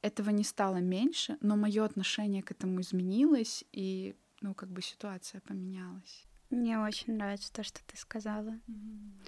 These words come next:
Speaker 2: И как раз, знаешь, это показывает то, что дети психологов — это не такие дети, которые в три года говорят, типа: «Мам, я понял, что у меня выгорание, я устал, у меня там эмоциональный интеллект <laughs> в-, по-, выше среднего». То есть это такие же люди.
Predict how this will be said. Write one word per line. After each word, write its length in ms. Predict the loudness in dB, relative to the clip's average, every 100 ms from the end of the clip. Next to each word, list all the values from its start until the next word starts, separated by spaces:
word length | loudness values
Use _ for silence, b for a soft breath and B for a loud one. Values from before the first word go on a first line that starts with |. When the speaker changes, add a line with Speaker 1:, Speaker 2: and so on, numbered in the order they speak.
| B -8
Speaker 2:
И 160 | -2 -2
как 180 | -2 -2
раз, 160 | 0
знаешь, 300 | 2 2 2 -2
это 260 | -2 -2
показывает 520 | -4 -2 -2 0 -4
то, 160 | -2 -4
что 220 | -2 -2
дети 340 | 2 2 0 -4
психологов — 680 | -8 -4 2 4 4 2 0
это 240 | -4 -2
не 180 | 0 0
такие 420 | -2 -6 0 0
дети, 280 | 2 2 2
которые 320 | -2 -2 -2
в 60 | -2
три 160 | -2 0
года 340 | 2 4 4
говорят, 420 | 4 2 4 2
типа: 380 | 0 -2 0 -2 B B B 2
«Мам, 260 | 4 4
я 100 | 4
понял, 300 | 2 0 -2
что 300 | -4 -4 0
у 40 | 2
меня 220 | 2 0
выгорание, 720 | 0 2 4 4 6 6 6 4
я 160 | 0 -2
устал, 680 | -4 -4 0 2 2 2
у 80 | 2
меня 380 | 2 2 0 0
там 340 | 0 0 0 -2 B -2
эмоциональный 880 | 0 2 2 2 6 6 4 2 0 4
интеллект 640 | 4 4 2 2 4 6
<laughs> 0 |
в-, 540 | 12 12 12 8 2
по-, 240 | 4 4 6
выше 320 | 8 6 6
среднего». 720 | 2 6 8 8 8 10 10 8 2 B B 0
То 60 | 2
есть 160 | 4
это 140 | 4 2
такие 360 | 0 2 2
же 120 | 4 2
люди. 380 | 2 0 -2